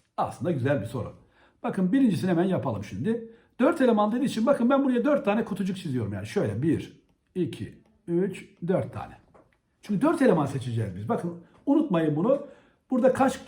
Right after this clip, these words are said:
Üç, altı, sekiz tane eleman var veya sekiz kişi var. Sekiz kişi içerisinden dört kişi seçeceğiz.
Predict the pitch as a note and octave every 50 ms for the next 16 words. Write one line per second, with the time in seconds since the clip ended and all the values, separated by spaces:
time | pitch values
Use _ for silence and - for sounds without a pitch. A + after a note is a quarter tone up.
0 | - - - - - C4 A3+ A3+ D#3+ - - - - - _ - G#3 G#3+ G#3+ G3+
1 | - - F3+ - A3+ A3 - D4 - - - F#3+ D#3+ C3+ C3+ - - G3+ G#3+ B3
2 | B3+ C4+ C4 B3 A3 G#3+ A3 A3 G3+ G3 G3+ G3 F#3+ - - G3+ - B3 - -
3 | F#3 B2+ - F#3+ B3 B3+ - C#4 A3 F#3 - - - F#3 - - - C4+ C4 G3
4 | A3+ A#3+ - - - D#3+ A#2+ A2+ A#2 B2+ G#2+ G#2+ A2+ G#2 F#2 - - -